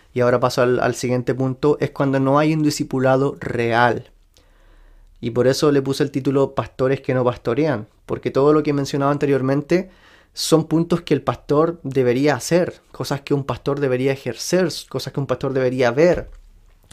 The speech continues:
Pero todo esto ocurre muchas veces cuando no existe un discipulado real. Un discipulado real en una persona no es que yo le enseñe solamente, "Mira, estos son los pasajes bíblicos", o que yo le predique los días domingo y listo, esa persona tiene que saber lo que yo prediqué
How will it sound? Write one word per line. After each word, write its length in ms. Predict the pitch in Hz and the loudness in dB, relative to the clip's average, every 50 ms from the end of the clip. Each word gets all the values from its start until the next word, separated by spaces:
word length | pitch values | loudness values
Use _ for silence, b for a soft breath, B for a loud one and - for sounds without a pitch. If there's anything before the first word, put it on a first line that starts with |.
| B B B B B B B B B _ | B B B B B B B B B _
Pero 200 | 151 147 151 147 | 6 6 6 8
todo 180 | 170 170 185 | 8 6 6
esto 180 | 190 190 190 180 | 6 6 4 2
ocurre 260 | 170 180 175 185 190 | 2 2 0 2 2
muchas 320 | 185 180 185 180 - 170 151 | 2 2 2 0 0 0 0
veces 240 | 180 170 - 185 | 0 -2 -2 -2
cuando 220 | 190 180 160 151 151 | -2 0 0 0 0
no 80 | 170 | 0
existe 280 | 165 - - 185 190 190 | 0 0 -2 -2 -2 0
un 80 | 180 175 | 0 0
discipulado 560 | 160 - 156 135 127 135 127 143 165 156 135 | 0 -2 -2 -2 0 0 2 2 2 2 2
real. 420 | 123 120 117 131 151 147 - - b b b b b b b b b | 2 2 2 2 2 2 0 -2 b b b b b b b b b
Un 100 | 175 185 | 2 2
discipulado 580 | 214 214 196 208 190 190 165 175 185 190 190 175 | 4 2 0 2 2 2 2 2 2 2 2 2
real 300 | 147 135 139 147 160 165 | 2 2 2 2 2 2
en 100 | 151 151 | 2 2
una 200 | 151 156 151 139 | 2 2 2 0
persona 520 | - - - - 131 127 131 135 139 - - | -2 -6 -6 -4 -2 -2 0 0 -2 -2 -4
no 240 | 135 127 131 131 151 | -4 -2 0 0 0
es 80 | 151 | -2
que 120 | - - 170 | -2 -2 -2
yo 120 | 165 160 | 0 0
le 80 | 151 147 | 0 0
enseñe 320 | 143 - 156 151 156 151 | -2 -2 -2 -2 -2 -2
solamente, 480 | - 156 139 135 139 147 143 147 151 143 | -2 -2 -2 0 -2 -2 -4 -4 -4 -2
"Mira, 180 | 143 143 139 | 0 0 0
estos 240 | 131 - - 139 - | 0 0 -4 -8 -4
son 140 | - 151 143 | -2 -2 -2
los 80 | - | -2
pasajes 420 | - - 135 - 143 - - 139 131 | -4 -8 -8 -8 -6 -2 -2 -2 0
bíblicos", 580 | 147 160 165 165 160 151 - 156 160 160 - - | 2 2 2 2 0 -2 -2 -2 -2 -2 -2 -4
o 100 | - 135 | -4 -4
que 100 | 135 135 | -2 0
yo 120 | 131 147 151 | 0 2 2
le 100 | 151 139 | 2 2
predique 380 | 139 135 135 147 147 - 147 | 2 2 2 2 0 0 -2
los 120 | 139 135 131 | -2 -2 0
días 220 | 143 143 135 - | -2 -2 -2 -2
domingo 520 | 147 131 139 156 165 165 160 160 160 160 | -2 -2 -2 -2 -2 -2 0 0 0 0
y 100 | - 135 | 0 0
listo, 260 | 143 156 175 170 - 135 | 0 0 0 0 -2 -4
esa 160 | - 135 123 | -4 -2 -4
persona 260 | 135 131 - 151 139 | -4 -4 -4 -4 -4
tiene 220 | 135 147 147 143 | -2 -2 -4 -2
que 80 | - 165 | -4 -4
saber 280 | - - 135 139 151 151 | -4 -2 0 0 2 2
lo 100 | 151 147 | 2 0
que 80 | 135 | 2
yo 100 | 139 147 | 0 0
prediqué 540 | 143 143 139 135 127 - - 165 185 190 190 | 2 2 2 2 0 0 2 2 2 2 0